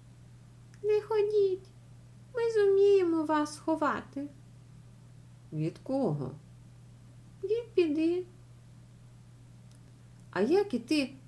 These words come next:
до Синьої гори?» «Десь там», Їжачок махнув лапкою на схід.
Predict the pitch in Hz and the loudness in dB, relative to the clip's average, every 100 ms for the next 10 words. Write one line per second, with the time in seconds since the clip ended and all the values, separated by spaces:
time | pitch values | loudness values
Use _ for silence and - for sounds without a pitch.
0 | - 277 262 254 208 220 247 202 110 - | -4 -4 -2 -2 -2 -2 -2 -4 -8 -14
1 | - - - - - - - - - - | -20 -20 -20 -20 -20 -20 -20 -20 -20 -20
2 | - - - - - - - 359 494 508 | -20 -20 -20 -20 -20 -20 -4 -2 0 -2
3 | - - - 349 392 392 392 359 359 - | -8 -8 -4 -2 0 0 -2 -4 -8 -12
4 | - - - - - - - 165 170 151 | -20 -20 -20 -20 -20 -16 -10 -8 -8 -8
5 | - 359 - 160 151 151 135 156 254 320 | -6 -6 -6 -10 -6 -6 -6 -6 -6 -8
6 | - 233 214 190 196 - - - | -10 -8 -6 -8 -10 -14 -14 -14